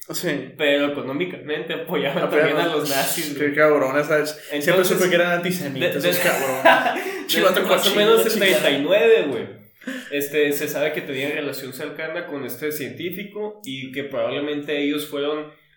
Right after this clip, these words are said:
Speaker 2: los que incitaron al presidente Truman, güey, o a sus secretarios a iniciar la iniciativa, güey.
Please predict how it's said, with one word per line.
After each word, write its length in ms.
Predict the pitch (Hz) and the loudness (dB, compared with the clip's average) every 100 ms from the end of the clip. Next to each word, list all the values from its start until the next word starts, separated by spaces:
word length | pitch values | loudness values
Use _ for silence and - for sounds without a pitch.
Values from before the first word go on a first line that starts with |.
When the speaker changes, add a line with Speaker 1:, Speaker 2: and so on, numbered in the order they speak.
| - | -8
Speaker 2:
los 240 | 139 135 | -6 -6
que 920 | - 139 131 127 120 117 104 90 - _ _ _ _ _ _ - | -6 -6 -4 -4 -4 -6 -8 -12 -18 _ _ _ _ _ _ -10
incitaron 600 | 196 147 147 139 127 143 160 | -6 -6 -6 -4 -4 -2 -4
al 160 | 147 | -4
presidente 480 | 143 135 123 120 147 | -6 -6 -6 -6 -8
Truman, 520 | 151 147 175 180 147 | -8 -6 -6 -6 -6
güey, 260 | 120 101 - | -8 -10 -10
o 400 | 127 131 127 123 | -8 -8 -6 -6
a 180 | 120 113 | -6 -6
sus 280 | 110 123 113 | -8 -12 -12
secretarios 880 | 123 117 113 104 139 151 156 127 - | -12 -10 -10 -8 -6 -4 -6 -8 -10
a 80 | 123 | -10
iniciar 340 | 120 113 107 | -10 -12 -12
la 100 | 120 | -10
iniciativa, 680 | 135 127 104 - 104 110 110 | -10 -10 -12 -16 -18 -14 -12
güey. 140 | 104 | -14